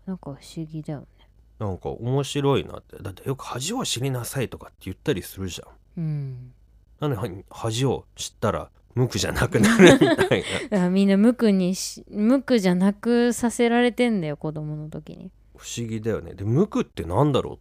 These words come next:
Speaker 2: と思って調べたらさ、
Speaker 1: うん、うん。
Speaker 2: 煩悩の
Speaker 1: うん。
Speaker 2: 汚れを離れて、
Speaker 1: うん。
Speaker 2: 正常でいること、清らかでいること。
Speaker 1: あ、じゃあ知ってるんだ。
Speaker 2: 汚れがなく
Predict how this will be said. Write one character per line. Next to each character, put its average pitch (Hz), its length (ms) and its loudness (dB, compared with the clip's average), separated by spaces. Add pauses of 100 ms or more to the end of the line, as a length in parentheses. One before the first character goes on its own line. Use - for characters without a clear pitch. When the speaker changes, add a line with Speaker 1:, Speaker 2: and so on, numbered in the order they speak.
Speaker 2:
と 76 80 -12
思 80 120 -10
っ - 20 -12
て - 200 -18
調 92 280 -6
べ 85 120 -8
た - 60 0
ら 175 200 0
さ、 156 300 -12
Speaker 1:
う 180 60 -6
ん、 160 440 -4
う 87 60 -14
ん。 - 20 -10
Speaker 2:
煩 113 100 -2 (280)
悩 143 260 4
の 135 480 0
Speaker 1:
う 180 80 -6
ん。 147 280 -8 (540)
Speaker 2:
汚 117 360 -2
れ 120 100 2
を 113 100 4
離 110 300 -2
れ 101 100 -2
て、 - 380 -12 (100)
Speaker 1:
う 175 40 -2
ん。 147 280 -2 (280)
Speaker 2:
正 104 320 -4
常 95 260 -4
で 85 100 -6
い 82 100 -8
る 82 100 -12
こ 78 140 -16
と、 - 360 -12
清 107 240 -2
ら 92 100 -4
か 80 140 -12
で - 100 -14
い 76 60 -16
る - 120 -16
こ - 140 -18
と。 101 220 -16
Speaker 1:
あ、 175 100 -4
じ 165 120 -8
ゃ 156 40 -4
あ - 40 -12
知 - 260 -16
っ - 60 -20
て 269 120 2
る 254 140 0
ん 190 100 -4
だ。 - 160 -18 (160)
Speaker 2:
汚 120 340 -4
れ 131 140 -2
が 127 140 0
な 131 200 0
く - 340 -10